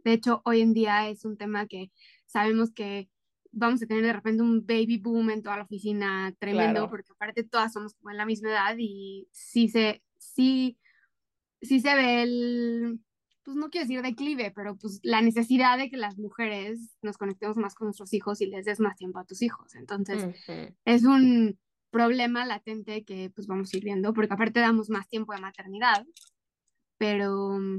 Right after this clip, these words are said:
Speaker 2: Mm.
Speaker 1: definitivamente el equipo de mujeres nos ha ayudado.
Speaker 2: Ujú. Esta parte, eh, que dices de que dan más tiempo de maternidad, eh,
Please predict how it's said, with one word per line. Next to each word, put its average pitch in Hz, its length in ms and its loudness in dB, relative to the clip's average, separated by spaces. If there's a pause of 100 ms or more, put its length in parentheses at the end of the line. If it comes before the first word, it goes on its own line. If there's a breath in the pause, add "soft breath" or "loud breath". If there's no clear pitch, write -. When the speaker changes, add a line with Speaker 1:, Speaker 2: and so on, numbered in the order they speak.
(440)
Speaker 2:
Mm. 156 600 -8
Speaker 1:
definitivamente 247 840 2
el 233 80 -2
equipo 214 240 -8
de 208 60 -6
mujeres 190 640 -12 (280)
nos 202 160 0
ha 180 60 -10
ayudado. - 300 -6 (960)
Speaker 2:
Ujú. 185 680 -6 (460 loud breath)
Esta 233 300 2
parte, 220 640 2 (160)
eh, 185 400 -8 (220)
que 185 160 0
dices 196 360 2
de 175 420 0
que 190 80 0
dan 185 200 0
más 190 140 -2
tiempo 190 240 -4
de 185 60 2
maternidad, 165 720 -4
eh, - 360 -8